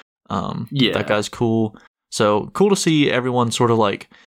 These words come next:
Speaker 1: back clowning around. That's what I, those are the, you know, Jujutsu Kaisen moments I really like,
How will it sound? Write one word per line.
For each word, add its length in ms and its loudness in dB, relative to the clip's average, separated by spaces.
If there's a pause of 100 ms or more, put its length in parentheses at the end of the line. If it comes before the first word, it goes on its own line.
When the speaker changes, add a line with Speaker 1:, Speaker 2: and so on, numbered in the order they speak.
(120)
Speaker 1:
back 800 -6
clowning 400 -2
around. 640 2
That's 240 -2
what 80 2
I, 300 0 (100)
those 260 -2
are 40 -2
the, 500 4 (220)
you 80 0
know, 180 0 (140)
Jujutsu 260 0
Kaisen 220 -2
moments 260 0
I 60 4
really 240 4
like, 380 2